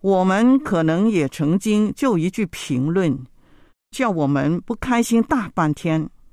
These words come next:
我们是不是也朝着这些评价来生活的呢？我们的评价是不是来自别人的评论的呢？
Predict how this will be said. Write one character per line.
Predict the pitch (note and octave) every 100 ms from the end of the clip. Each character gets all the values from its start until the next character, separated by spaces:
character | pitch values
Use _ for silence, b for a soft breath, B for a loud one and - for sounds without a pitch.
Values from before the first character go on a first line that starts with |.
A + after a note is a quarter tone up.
| - b b b b b b _ -
我 | E3+
们 | E3 F3+ G#3+ A#3+
是 | -
不 | A#3+ G#3+
是 | - G#3+
也 | D#3+ D3+ B2
朝 | - D3+ D3+ G3
着 | E3+
这 | A3+
些 | G#3 G#3
评 | - D3 C3+ E3
价 | F#3
来 | C#3+ C3+
生 | - A#3+ A#3+
活 | - B2
的 | E3+ F3+
呢？ | G#3 - - - - - - - - - - _ - -
我 | F3
们 | E3+ G3+
的 | A3+
评 | - E3 F#3+
价 | A#3 E3 - _ _ _ _
是 | - -
不 | G3 G3
是 | - G3+ C#3
来 | B2+ D3+ E3+
自 | G#3 F3+
别 | D3 C#3
人 | D#3 D#3 D#3+
的 | E3+ D3+ C#3+
评 | - - C#3 C#3+
论 | F#3+ A3+ G3
的 | F#3+
呢？ | G#3+